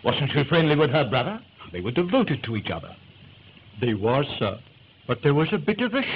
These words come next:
Speaker 3: shindy last night, sir.
Speaker 2: Well, she never mentioned anything about it to me.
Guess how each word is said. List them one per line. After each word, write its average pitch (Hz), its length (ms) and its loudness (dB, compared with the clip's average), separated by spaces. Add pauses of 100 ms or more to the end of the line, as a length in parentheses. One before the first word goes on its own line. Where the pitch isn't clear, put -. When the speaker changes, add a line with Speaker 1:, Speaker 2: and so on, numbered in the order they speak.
Speaker 3:
shindy 131 440 6
last 107 360 -2
night, 151 240 -4 (100)
sir. 220 100 -16 (540)
Speaker 2:
Well, 107 120 -8
she 85 80 -10
never 113 220 2
mentioned 117 360 0
anything 113 260 -2
about 104 280 -2
it 90 80 -10
to 98 80 -6
me. 110 380 -4